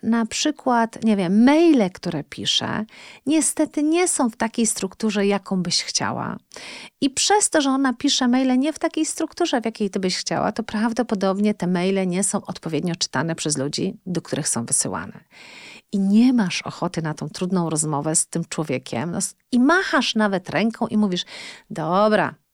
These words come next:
niech te maile idą, jakie mają iść, nie? No to, to nie jest aż taki wielki problem”,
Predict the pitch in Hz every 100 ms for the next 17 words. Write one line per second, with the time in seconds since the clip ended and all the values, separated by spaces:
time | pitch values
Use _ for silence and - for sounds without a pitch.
0 | _ _ - 254 254 196 180 196 185 175
1 | 160 156 151 147 139 147 - 127 - -
2 | 180 233 233 - - 190 180 196 - -
3 | - - 160 147 - - 165 135 117